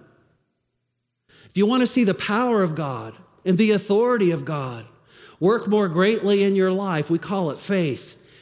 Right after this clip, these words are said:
but it's God's power and authority working through us because we line up with him.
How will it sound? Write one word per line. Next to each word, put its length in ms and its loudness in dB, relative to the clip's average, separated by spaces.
but 100 0
it's 120 -4
God's 320 -2
power 360 -2
and 100 2
authority 480 2
working 440 0
through 280 2
us 160 -2
because 340 -6
we 120 -2
line 280 -2
up 200 -4
with 140 -4
him. 280 -2